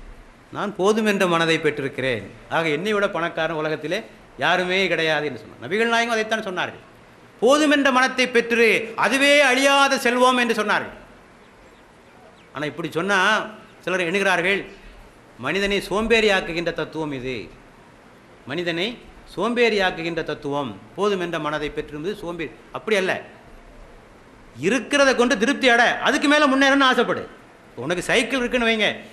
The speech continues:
இறைவன் இந்த சைக்கிளா எனக்கு தந்தானே என்று திருப்திப்படை. ஸ்கூட்டர் வாங்க ஆசைப்படுறதுல ஒண்ணும் தப்பு கிடையாது. எது பேராசை என்றால், ஸ்கூட்டர் கிடைக்கவில்லையே, ஸ்கூட்டர் கிடைக்கவில்லை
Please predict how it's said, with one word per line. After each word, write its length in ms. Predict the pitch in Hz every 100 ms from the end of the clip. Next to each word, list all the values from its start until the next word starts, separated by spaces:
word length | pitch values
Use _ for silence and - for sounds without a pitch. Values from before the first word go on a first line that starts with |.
| -
இறைவன் 440 | 165 247 262 277
இந்த 80 | 233 -
சைக்கிளா 420 | 220 226 269 269 285
எனக்கு 280 | 254 240 214
தந்தானே 420 | 226 233 240 240 220 - - - - - - -
என்று 180 | 202 247
திருப்திப்படை. 500 | 226 285 277 214 208 127 - - - -
ஸ்கூட்டர் 340 | - 320 311 294
வாங்க 160 | 285 262
ஆசைப்படுறதுல 400 | 277 285 277 285
ஒண்ணும் 160 | 269 254
தப்பு 120 | 240
கிடையாது. 400 | 254 240 214 131 - - - - - -
எது 240 | 151 226 302
பேராசை 440 | 262 269 269 262
என்றால், 300 | 247 254 262 -
ஸ்கூட்டர் 380 | 262 285 269 254
கிடைக்கவில்லையே, 540 | 247 262 254 254 269 262
ஸ்கூட்டர் 480 | 233 214 262 262 247
கிடைக்கவில்லை 380 | 240 262 208